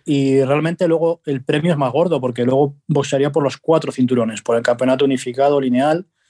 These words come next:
que ahora mismo con Usyk, pues, no lo tendría, ¿no?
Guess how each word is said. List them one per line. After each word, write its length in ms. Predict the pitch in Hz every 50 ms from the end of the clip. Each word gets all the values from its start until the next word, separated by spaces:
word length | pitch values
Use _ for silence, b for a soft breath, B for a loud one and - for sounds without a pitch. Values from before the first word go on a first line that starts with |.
| _ _ _
que 100 | - 151
ahora 180 | 135 131 139 135
mismo 300 | 139 143 139 151 160 151
con 180 | - 143 139 151
Usyk, 360 | 151 - - 180 - - _ -
pues, 160 | - 113 104
no 80 | 139
lo 80 | 135 131
tendría, 420 | 127 123 117 123 131 131 123 110
¿no? 200 | 113 139 175 185